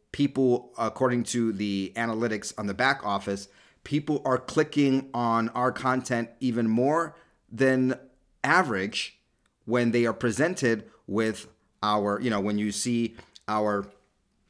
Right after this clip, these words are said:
my upload come up or suggested or next video, whatever, the likelihood of you clicking on it to watch my news report has gone up more than average, yet I'm losing subscribers at an alarming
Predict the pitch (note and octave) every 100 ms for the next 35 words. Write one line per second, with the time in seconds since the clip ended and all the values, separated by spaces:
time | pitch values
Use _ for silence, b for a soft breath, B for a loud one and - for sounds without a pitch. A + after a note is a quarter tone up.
0 | _ - - G#2+ A2+ A#2+ A#2 A#2+ A2+ -
1 | G#2+ G#2+ A2 G#2+ G2+ G#2+ F#2 A#2 G#2+ -
2 | G#2+ G2+ G2 G#2+ G2+ F#2+ G#2+ G#2+ G2+ G2
3 | G2 G2 B B B B _ - G#2 A2+
4 | B2 C#3 C#3 C3 B2 A2 A#2 - - C3+
5 | A2 A2+ G#2+ - A2 G2+ B2+ D3+ - -
6 | - G#2+ G#2+ G#2+ A2 G#2 G#2 G2 G#2+ G2+
7 | G2 G#2 F#2+ G#2 G2+ D3 G3 - _ -
8 | G#2+ A2 G2+ G2+ G#2 G2 G#2 G2 - b
9 | b b A2 A#2+ A#2+ A#2 A2+ A2+ A#2 A2+
10 | A#2 D#3 C#3 B2+ A2 A2 - b - A2
11 | - B2 A2 G2 F2+ F2 - _ _ _
12 | - G#2+ G#2 G2 G#2 G2 F#2 F2